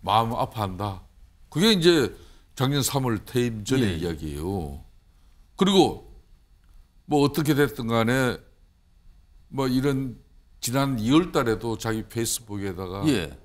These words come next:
Speaker 1: 어, 안타까운 마음이다. 또 이번에 이제 문재인입니다 이런 다큐멘터리
Speaker 2: 예.
Speaker 1: 또 내면서도,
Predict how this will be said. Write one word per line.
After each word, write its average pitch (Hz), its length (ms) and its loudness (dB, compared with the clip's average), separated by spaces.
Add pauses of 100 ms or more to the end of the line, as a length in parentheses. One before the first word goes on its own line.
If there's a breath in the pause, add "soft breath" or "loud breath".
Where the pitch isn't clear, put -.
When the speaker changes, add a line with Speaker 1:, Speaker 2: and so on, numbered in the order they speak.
(200)
Speaker 1:
어, 104 340 -6 (100)
안타까운 110 520 -2
마음이다. 98 640 -4 (720)
또 185 140 4
이번에 160 380 4
이제 139 300 2
문재인입니다 131 920 0
이런 110 340 -6
다큐멘터리 120 720 -4
Speaker 2:
예. 92 80 -2
Speaker 1:
또 82 80 -4
내면서도, 107 840 -6